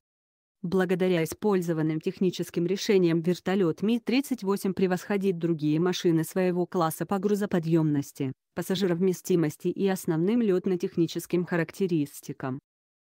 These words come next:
Легкий многоцелевой Ансет оснащен двумя двигателями и может применяться для пассажирских перевозок, доставки грузов,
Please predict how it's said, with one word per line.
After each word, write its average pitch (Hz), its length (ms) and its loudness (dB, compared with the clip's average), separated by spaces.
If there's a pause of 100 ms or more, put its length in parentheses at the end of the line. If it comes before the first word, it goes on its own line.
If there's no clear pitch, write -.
(160)
Легкий 190 520 2
многоцелевой 175 840 0
Ансет 185 460 0
оснащен 185 640 0
двумя 175 380 2
двигателями 185 840 2
и 202 60 4
может 185 400 2
применяться 165 600 0
для 175 160 2
пассажирских 180 800 -2
перевозок, 156 680 -2 (200)
доставки 160 640 -4
грузов, 208 480 0